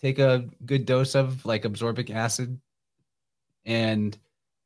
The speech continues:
that's, like, the powdered form, right? I get it from Clive DeCarl. But if you've got some sort of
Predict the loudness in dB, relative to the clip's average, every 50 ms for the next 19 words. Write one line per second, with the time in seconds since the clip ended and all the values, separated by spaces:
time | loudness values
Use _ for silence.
0 | _ _ _ -8 -6 -6 -4 -4 -4 -4 -4 -6 -4 -2 -2 -2 -2 -4 -4 -4
1 | -4 -2 -2 -2 -4 -4 -4 -2 -2 0 0 0 0 0 -2 -4 -4 -6 -8 -8
2 | -4 -2 0 0 0 0 -4 -4 -2 -2 0 0 0 -2 -4 -8 _ _ _ _
3 | _ _ _ _ _ _ _ _ _ _ _ -16 -8 -4 -2 0 0 0 0 0
4 | 0 2 2 2 2 4 2 2 2 2 2 2 2 2 2 0 -2